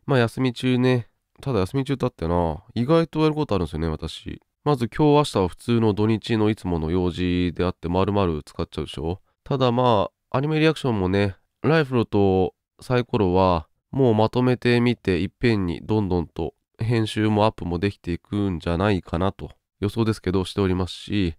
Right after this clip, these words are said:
あと年末の大掃除もね、本当はもう完全に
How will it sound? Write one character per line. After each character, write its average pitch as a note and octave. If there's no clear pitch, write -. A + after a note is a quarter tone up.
あ C3+
と A#2+
年 B2
末 B2
の A#2+
大 C3
掃 C3+
除 G#2
も F2+
ね、 F2+
本 B2
当 B2+
は B2
も G2+
う -
完 B2+
全 B2
に A#2+